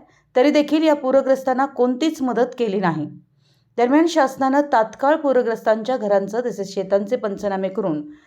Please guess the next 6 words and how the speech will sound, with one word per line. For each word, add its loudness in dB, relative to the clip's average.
नुकसान 2
भरपाई 4
द्यावी, 0
अन्यथा -4
पूरग्रस्तांच्या -2
हक्कासाठी -4